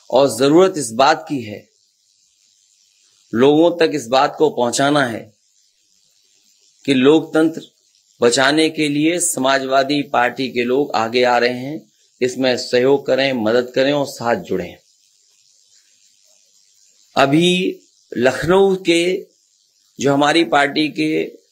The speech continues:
नेता जो चुनाव लड़े थे, उनको सदस्य बनाया गया है। उनके साथ साथ और पार्टी के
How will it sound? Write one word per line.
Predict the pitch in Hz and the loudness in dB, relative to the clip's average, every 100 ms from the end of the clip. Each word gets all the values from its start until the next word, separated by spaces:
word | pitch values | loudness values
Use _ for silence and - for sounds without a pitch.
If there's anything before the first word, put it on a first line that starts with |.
| _ _ _ _ _ _ _ _ _ _ _ _ _ _ _ _ _ - 113 | _ _ _ _ _ _ _ _ _ _ _ _ _ _ _ _ _ -8 0
नेता | 127 139 156 156 | 0 2 2 2
जो | 147 | 0
चुनाव | 143 127 131 143 | -2 -2 0 2
लड़े | 139 139 139 | 2 2 -2
थे, | 147 151 208 - _ _ _ _ _ _ _ - | -4 -8 -10 -16 _ _ _ _ _ _ _ 0
उनको | 147 156 170 | 2 2 2
सदस्य | 165 151 147 143 | 2 0 -2 -2
बनाया | 143 139 143 | 0 0 0
गया | 139 143 139 | 0 -2 -2
है। | 143 196 _ _ _ _ _ _ _ _ _ _ _ - | -6 -12 _ _ _ _ _ _ _ _ _ _ _ -2
उनके | 143 151 170 | 0 2 2
साथ | 160 143 147 | 2 0 0
साथ | - 160 156 | 0 0 0
और | - 143 160 160 | 2 2 2 0
पार्टी | 135 127 147 139 | -2 -2 -4 -6
के | 147 151 151 - | -4 -4 -4 -6